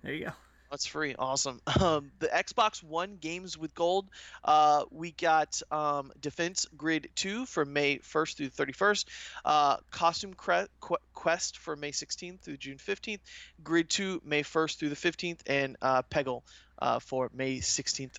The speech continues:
Speaker 2: through thirty-first.
Speaker 1: Okay.
Speaker 2: Uh,
Speaker 1: Now, uh, Grid two and Peggle are three sixty games that are,
Speaker 2: Three sixty games.
Speaker 1: are newly backwards compatible. Um,
Speaker 2: Yep.
Speaker 1: Costume Quest two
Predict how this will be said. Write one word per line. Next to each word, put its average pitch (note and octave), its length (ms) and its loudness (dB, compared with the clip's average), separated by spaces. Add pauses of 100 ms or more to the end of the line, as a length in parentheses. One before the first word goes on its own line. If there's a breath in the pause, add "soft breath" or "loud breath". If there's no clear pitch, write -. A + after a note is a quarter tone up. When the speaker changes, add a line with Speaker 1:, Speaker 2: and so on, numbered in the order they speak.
Speaker 2:
through B2 280 -8
thirty-first. A#2+ 840 -4
Speaker 1:
Okay. C#3+ 340 -4
Speaker 2:
Uh, - 80 2
Speaker 1:
Now, C3+ 240 4
uh, C3+ 220 2 (160)
Grid F3+ 360 0
two E3 520 4
and C3+ 220 0
Peggle D3 520 -2 (100)
are B2 480 2 (140)
three D3+ 300 0
sixty - 380 0
games G#2+ 440 -4 (420)
that B2+ 180 4
are, - 40 4
Speaker 2:
Three A#2 40 4
sixty A#2 260 0
games. - 260 -6
Speaker 1:
are A#2 340 2
newly C3+ 440 4
backwards A#2+ 440 0
compatible. A2 580 -6 (800 soft breath)
Um, B2 220 4
Speaker 2:
Yep. D#3 100 6 (480)
Speaker 1:
Costume F#3 400 4
Quest - 340 2
two E3 440 6